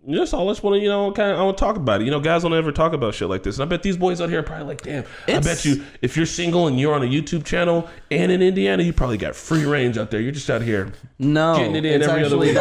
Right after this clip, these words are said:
Speaker 2: the opposite, man. Like,
Speaker 1: <laughs>
Speaker 2: Indiana, I don't know, man. It, it, uh, it's, it's kinda stressful, man, 'cause, like, I, I feel like there's a, obviously Indiana's a big conservative state,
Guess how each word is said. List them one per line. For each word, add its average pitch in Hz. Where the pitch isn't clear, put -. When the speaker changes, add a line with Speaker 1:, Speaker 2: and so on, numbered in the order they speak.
Speaker 2:
the -
opposite, -
man. 131
Like, 151
Speaker 1:
<laughs> -
Speaker 2:
Indiana, 220
I 180
don't 175
know, 160
man. 143
It, 147
it, 147
uh, 127
it's, 190
it's 160
kinda 392
stressful, 180
man, 110
'cause, 131
like, 139
I, -
I -
feel 160
like 143
there's 120
a, 107
obviously 107
Indiana's 104
a 98
big 98
conservative 98
state, 87